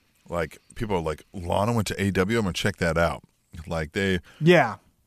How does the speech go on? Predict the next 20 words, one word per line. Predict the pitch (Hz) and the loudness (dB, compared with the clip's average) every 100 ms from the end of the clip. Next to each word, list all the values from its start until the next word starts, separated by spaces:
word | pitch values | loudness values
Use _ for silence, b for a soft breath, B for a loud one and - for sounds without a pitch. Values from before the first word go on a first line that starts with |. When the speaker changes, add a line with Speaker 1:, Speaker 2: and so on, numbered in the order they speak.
| _ _ _ _ | _ _ _ _
Speaker 1:
she's | - 123 117 92 | -8 -4 -4 0
not | 110 98 | 2 2
that, | 98 92 | 2 2
like, | 87 - | 0 -2
so | 101 | 0
yeah, | 92 | 2
she | 78 - | 0 0
does | 127 120 | 2 2
benefit | - 117 107 104 | 2 0 0 0
more | 107 101 | 2 0
from, | 85 82 - | -4 -8 -8
she's | 147 120 | -6 -4
on | 98 | -2
the | 113 | 0
Total | 135 151 180 | 2 4 4
Divas | 269 254 170 120 92 | 2 4 4 4 2
this | 110 98 | 0 0
season | - 113 98 95 | -2 -4 -4 -6
or | 95 95 92 - | -6 -4 -6 -4
versus, | 95 90 - 85 82 - | -2 -2 -2 -8 -8 -10